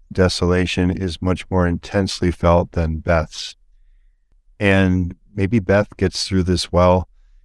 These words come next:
and the next day her energy, spiritual energy, is all back in, in place again. And so it was an evening that she experiences, as Kathy, as we've seen,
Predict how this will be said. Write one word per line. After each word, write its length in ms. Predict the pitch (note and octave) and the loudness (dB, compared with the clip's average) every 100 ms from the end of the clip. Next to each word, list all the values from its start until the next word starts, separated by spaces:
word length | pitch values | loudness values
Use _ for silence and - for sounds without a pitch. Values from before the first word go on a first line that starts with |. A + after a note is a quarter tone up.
| _ _ - | _ _ -8
and 140 | F#2+ F2+ | -2 2
the 60 | |
next 300 | F2+ F#2 - | 2 2 -2
day 180 | - F#2 | -2 0
her 220 | E2+ F2 | 2 2
energy, 600 | F2 F2+ E2 F2+ E2+ E2+ E2 | 4 2 0 0 2 0 -4
spiritual 580 | - - F2+ F2+ - E2+ | -14 -2 0 0 0 0
energy, 420 | E2+ E2+ D2+ E2+ | 0 -2 -2 -2
is 180 | E2 D#2+ | -2 0
all 160 | F2 | 0
back 300 | E2 E2+ E2 | 2 -2 -2
in, 180 | F2+ E2 - _ | -6 -6 -10 _
in 120 | E2+ | -12
place 340 | - F#2 F2+ - | -2 0 0 -4
again. 420 | E2 F2 F2 F2+ - _ _ _ _ _ | -2 0 0 -2 -12 _ _ _ _ _
And 160 | G#2 G2 | -6 0
so 200 | G#2 G#2+ | 2 4
it 60 | |
was 200 | A2+ A2 | 2 0
an 100 | A#2+ | 2
evening 380 | A#2+ F#2 E2 E2 | 2 0 -2 -2
that 140 | F2+ | -4
she 160 | G2+ F2 | -6 -2
experiences, 800 | E2 - F2+ F2 E2 - D#2+ D#2+ | -2 -4 -2 0 0 -2 -6 -2
as 220 | E2 - | -2 -2
Kathy, 400 | - G#2+ G#2+ F#2+ | -2 0 0 -2
as 200 | F2+ - | -2 -4
we've 180 | F2 E2 | -6 -6
seen, 440 | - F#2 F2+ G2 | -2 0 0 -2